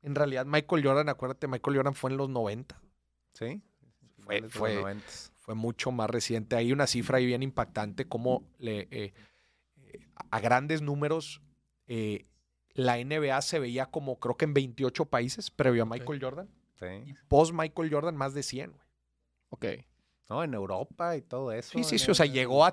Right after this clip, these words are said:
Speaker 1: todo el
Speaker 2: Llegó a todo el mundo.
Speaker 1: llegó prácticamente a todo el mundo. Entonces, sí, en los unit economics, una inversión en, en que la gente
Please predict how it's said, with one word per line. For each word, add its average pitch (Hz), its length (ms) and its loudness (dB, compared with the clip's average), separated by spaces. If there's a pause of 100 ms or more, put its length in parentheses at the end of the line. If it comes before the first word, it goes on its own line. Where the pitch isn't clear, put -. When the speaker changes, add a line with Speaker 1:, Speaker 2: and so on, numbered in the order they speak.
Speaker 1:
todo 175 260 2
el 135 280 -4 (100)
Speaker 2:
Llegó 101 220 -4
a 107 60 -2
todo 131 200 -8
el 127 60 -8
mundo. 113 120 -8
Speaker 1:
llegó 123 320 4
prácticamente 139 720 -6
a 127 60 -10
todo 120 180 -4
el 120 80 -4
mundo. 147 320 -8 (1080)
Entonces, 262 420 2
sí, 254 100 4
en 233 80 6
los 170 180 2
unit 233 320 -2
economics, 208 760 4 (1300)
una 185 240 -2
inversión 196 680 2
en, 190 200 -6
en 147 120 -6
que 143 120 0
la 127 140 2
gente 156 680 -4